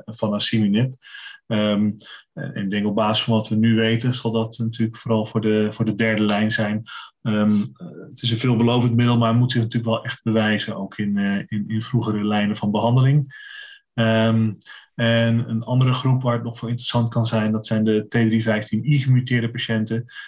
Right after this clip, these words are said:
Eh, daar is op dit moment natuurlijk alleen ponatinib eigenlijk nog als, ehm, eh, als T K I, eh, effectief voor. Eh, maar je kan je voorstellen dat patiënten die dan falen op ponatinib of die daar intolerant voor zijn of contra-indicaties voor hebben, met name cardiovasculair,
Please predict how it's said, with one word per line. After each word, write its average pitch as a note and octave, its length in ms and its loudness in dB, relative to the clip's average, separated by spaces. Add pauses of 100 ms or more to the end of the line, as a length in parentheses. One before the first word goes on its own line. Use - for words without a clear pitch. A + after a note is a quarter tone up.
(120)
Eh, G#2 300 -2
daar A2 160 2
is A#2 120 0
op A2+ 80 -4
dit A2+ 100 2
moment A2+ 180 2
natuurlijk A2+ 280 0
alleen A2+ 200 2
ponatinib A#2 640 0
eigenlijk A2 260 -8
nog - 200 -6
als, - 300 -4
ehm, G#2+ 280 2 (180)
eh, G#2+ 520 -4
als A#2 140 -4
T A2+ 160 0
K A2+ 80 -2
I, A2+ 340 0 (340)
eh, G2+ 480 -2
effectief C3 440 0
voor. C3+ 440 0 (360)
Eh, A2 160 -2
maar A2 200 0
je A2+ 60 0
kan A#2+ 140 -2
je A#2 60 2
voorstellen A#2 380 0
dat A2 100 -4
patiënten A2 440 -4
die G#2+ 120 -2
dan A2 240 2
falen G#2+ 320 0
op G#2+ 80 -8
ponatinib A#2 680 0
of G#2+ 120 -10
die G#2 340 -4 (240)
daar G#2 220 -4
intolerant A2+ 560 2
voor B2+ 120 -2
zijn A2 300 0
of - 140 -8 (180)
contra-indicaties C3 840 0
voor A#2 100 0
hebben, A2+ 200 0
met A2 120 0
name G#2+ 360 -2
cardiovasculair, A2 1000 0